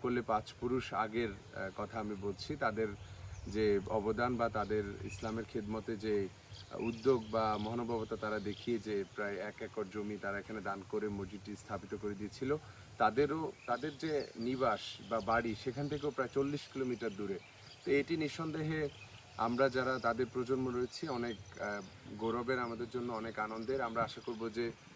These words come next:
আমাদের আগামী প্রজন্ম যারা রয়েছে তারাও এভাবে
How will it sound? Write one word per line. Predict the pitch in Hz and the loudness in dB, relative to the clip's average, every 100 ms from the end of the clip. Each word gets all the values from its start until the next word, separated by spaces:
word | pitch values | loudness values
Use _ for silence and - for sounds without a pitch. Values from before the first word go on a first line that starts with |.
| - - - | -18 -20 -8
আমাদের | 104 113 127 135 | 0 0 4 4
আগামী | 123 123 135 | 4 4 0
প্রজন্ম | 127 135 131 131 | 2 0 2 0
যারা | 127 120 120 | 0 0 0
রয়েছে | 117 - 143 | -2 -4 -4
তারাও | 120 113 117 120 107 - - | -2 0 0 0 -4 -12 -6
এভাবে | 113 113 113 117 | -6 -4 -2 0